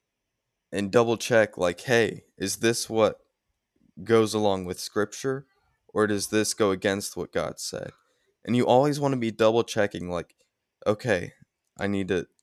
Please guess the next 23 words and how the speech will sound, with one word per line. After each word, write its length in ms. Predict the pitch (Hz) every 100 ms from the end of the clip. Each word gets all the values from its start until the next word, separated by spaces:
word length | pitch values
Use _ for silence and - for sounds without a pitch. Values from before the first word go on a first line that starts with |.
| _ _ _ -
make 240 | 90 90
sure 160 | - 87
it's 240 | 82 -
in 120 | 87
here 500 | 101 123 123 123 - _
and 160 | -
in 180 | 85 92
here 420 | 107 104 101 101
and 120 | - 80
in 120 | 90
here," 340 | 104 104 104 - _ _ _ _ _ _ -
and 320 | 101 92 87 _ -
make 220 | 101 101
sure 160 | - 101
it's 160 | -
in 180 | 113 123
the 80 | 113
scriptures 760 | - - 127 - 95 90 - - _ _ _
so 340 | - 113 110
that 440 | 107 104 98 - _ _ _ _ _ _ _ _ _ _
you're 200 | 98 113
not 360 | 110 104 87 _ _
caught 380 | - 110 98 -